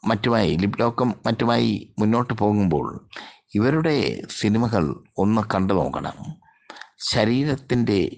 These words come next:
നഗ്നത പ്രദർശിപ്പിക്കാതെ, അല്ലെങ്കിൽ നഗ്നത പ്രദർശിപ്പിക്കാതെ എങ്ങനെ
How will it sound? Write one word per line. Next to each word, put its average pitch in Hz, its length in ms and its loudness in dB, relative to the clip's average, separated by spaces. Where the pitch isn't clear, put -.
നഗ്നത 101 560 2
പ്രദർശിപ്പിക്കാതെ, - 840 -4
അല്ലെങ്കിൽ 110 420 0
നഗ്നത 113 540 0
പ്രദർശിപ്പിക്കാതെ 73 880 -2
എങ്ങനെ 139 400 2